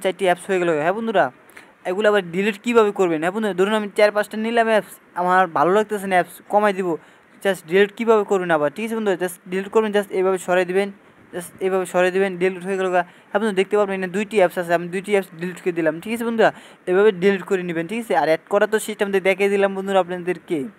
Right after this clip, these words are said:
এখন চান আপনি নোটিফিকেশনটাও ইয়া ডিলিট করা রাখবেন, অ্যাপসটি ব্যবহার করবেন, তাহলে এই অপশনটি বন্ধ করে দিবেন, ঠিক আছে? এই অপশনটি বন্ধ করে দিবেন, বন্ধ করে দিলাম। বন্ধ করতে দেখুন আমার এখানে নোটিফিকেশন নাই, ঠিক আছে বন্ধুরা? নোটিফিকেশন গেছে, just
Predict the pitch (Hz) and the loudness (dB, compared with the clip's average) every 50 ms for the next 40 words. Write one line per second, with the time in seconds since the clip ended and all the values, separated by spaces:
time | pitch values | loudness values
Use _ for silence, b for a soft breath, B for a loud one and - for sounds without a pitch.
0 | _ _ _ _ _ _ _ _ _ _ _ _ - - - - - _ _ _ | _ _ _ _ _ _ _ _ _ _ _ _ -20 -20 -20 -20 -20 _ _ _
1 | _ _ _ _ _ - _ _ B B B B B B B B - 208 226 220 | _ _ _ _ _ -20 _ _ B B B B B B B B -4 -4 -2 -2
2 | - - 202 196 190 190 190 196 196 180 175 185 185 - 226 208 202 226 226 214 | 0 2 2 2 2 0 0 -2 -4 -4 -4 -6 -6 -8 -8 -8 -6 -4 0 2
3 | 233 240 240 233 - - _ - - 190 190 175 170 165 160 156 160 185 202 190 | 4 4 4 2 0 -6 _ -14 -6 0 4 6 8 8 6 4 0 -4 -4 -2
4 | - 226 220 214 214 202 196 190 175 170 165 175 175 - - 208 202 170 170 185 | 2 2 4 4 2 2 0 -4 -4 -2 -2 -4 -4 -4 -6 -10 -4 2 2 2
5 | 190 208 208 208 220 214 208 196 180 - 202 220 226 226 208 190 180 - - 208 | 4 2 0 0 0 0 0 0 2 2 2 4 4 4 4 4 2 0 -4 -8
6 | 202 196 208 180 - - 165 175 185 185 185 185 175 170 160 147 151 151 151 151 | -6 -6 -6 -6 -8 -4 -2 0 0 0 0 -2 -2 -2 -2 -2 -4 -6 -6 -6
7 | 220 226 214 - 185 170 165 - - - 190 190 214 226 185 196 262 254 180 175 | -8 -8 -6 -2 0 2 2 0 -2 -6 -8 -6 -6 -6 -4 -4 -4 -4 -4 -4
8 | 170 170 165 151 147 147 139 123 B B B B B _ - 160 175 196 208 208 | -4 -4 -4 -4 -4 -6 -6 -8 B B B B B _ -2 0 0 0 0 0
9 | 214 202 208 196 180 180 180 170 151 151 160 175 190 208 220 220 214 - 233 240 | 0 2 2 0 2 2 0 0 2 0 -2 0 2 0 0 0 0 2 2 2
10 | 226 202 214 190 185 175 180 170 170 180 185 180 185 196 190 180 180 185 180 196 | 2 0 -4 -4 -4 0 0 0 0 0 0 -2 -2 -4 -4 -4 -4 -4 -4 -6
11 | 190 185 185 208 208 190 165 160 151 151 147 - 190 214 214 220 208 208 202 180 | -8 -8 -8 -8 -6 -4 -2 -2 -2 -2 -2 -4 -8 -6 -6 -6 -4 -2 0 0
12 | 151 135 B B B B _ 170 175 175 202 202 208 208 214 208 190 190 190 - | 0 -2 B B B B _ -4 -4 -2 -2 -4 -6 -8 -8 -2 -2 -2 -2 0
13 | 220 214 208 196 196 196 - | -2 -2 0 -2 -2 -4 -6